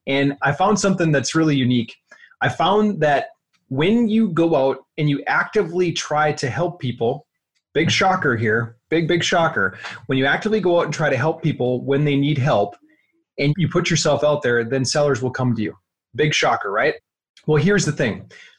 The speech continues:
Most marketing that's out there for real estate investors right now is going out and asking someone to come to you. So meaning, like, cold calling. Think about this.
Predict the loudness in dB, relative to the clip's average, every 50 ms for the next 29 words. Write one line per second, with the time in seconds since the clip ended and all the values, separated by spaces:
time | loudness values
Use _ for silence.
0 | _ 0 2 4 4 4 4 2 2 2 2 2 4 2 2 2 0 0 0 0
1 | 0 -2 -4 -4 -4 -4 -2 0 2 2 2 2 2 0 0 0 0 -2 -2 0
2 | 2 2 0 0 0 -2 -2 -2 -2 -2 -2 -2 -2 -2 0 0 0 0 0 0
3 | -2 -2 -2 -4 -4 -4 -4 -4 -6 -8 -12 -20 -20 -20 _ -4 -2 0 0 0
4 | 0 0 -2 -4 -6 -12 _ _ _ _ _ -8 -6 -2 0 2 2 2 2 2
5 | 0 -2 _ _ _ -2 0 0 2 0 -2 -4 -8 -8 -8 -8 -6 -4 -4 -4
6 | -4 -8 _ _ -4 -2 0 0 0 0 0 0 2 2 2 2 2 2 2 2
7 | 2 2 2 2 0 -2 -2 -4 -6 -4 -2 -2 -2 -2 -2 -2 -2 0 0 0
8 | 0 0 0 0 0 0 0 0 2 2 2 2 2 0 -2 -2 0 2 2 2
9 | 2 2 0 0 0 0 0 0 0 2 2 0 0 -2 -4 -4 -4 -4 -6 -8